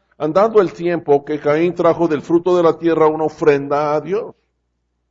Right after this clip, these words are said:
Y Abel trajo también de los primogénitos de las ovejas y de lo más gordo de ellas. Y miró el Eterno con agrado a Abel y su ofrenda, pero no miró con agrado a Caín y su ofrenda suya. Y se enseñó,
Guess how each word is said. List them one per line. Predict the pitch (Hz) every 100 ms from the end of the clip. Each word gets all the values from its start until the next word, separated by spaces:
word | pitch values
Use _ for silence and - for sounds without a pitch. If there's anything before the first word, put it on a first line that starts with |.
| _ _ _
Y | 143
Abel | 160 160 180
trajo | 175 160 185
también | 175 160 131 139 156
de |
los | 165 156
primogénitos | 143 131 131 143 143 151
de | 131
las | 117 110
ovejas | 101 127 127 139 151 147
y | 110
de | 95
lo | 92
más | 107 113
gordo | 104 123 139 156 165 160
de | 127 117
ellas. | 117 147 180 _ _ _ _ _ _ _ _
Y | 175
miró | 190 196 220 202 196
el | 175
Eterno | 175 185 180 180
con | 165 151
agrado | 139 160 196 185
a | 156
Abel | 139 139 147 190 - _ _ _
y | 151
su | 156
ofrenda, | 147 - 151 135 123 127 180 _ _ _ _ _ _ _ _ _ _ _ _
pero | 175 185
no | 175 220
miró | 220 190 185
con | 175
agrado | 151 143 151 143 135
a | 127
Caín | 143 135 160 175
y | 147
su | 113 127 117
ofrenda | 113 123 127 117 117
suya. | - 202 190 127 110
Y | 120
se | 117 147 131
enseñó, | 113 151 131 127 190 202 123